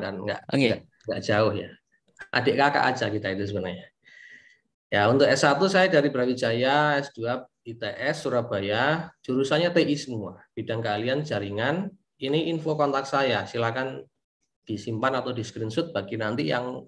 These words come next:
Speaker 1: mungkin perlu menghubungi saya. Nah, kemudian yang pertama perlu dipahami bagi teman-teman ya, itu antara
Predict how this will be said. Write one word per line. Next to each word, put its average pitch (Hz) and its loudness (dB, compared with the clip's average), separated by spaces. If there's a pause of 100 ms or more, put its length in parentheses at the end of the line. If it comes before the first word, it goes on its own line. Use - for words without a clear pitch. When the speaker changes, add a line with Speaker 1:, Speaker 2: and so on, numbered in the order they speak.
(160)
Speaker 1:
mungkin 185 -2 (760)
perlu 151 0
menghubungi 113 -2
saya. 95 -12 (1600)
Nah, 104 -4
kemudian 160 4
yang 175 0
pertama 190 4
perlu 156 2
dipahami 123 0
bagi 113 -4
teman-teman 110 -2
ya, 92 -2 (160)
itu 120 -4
antara 135 0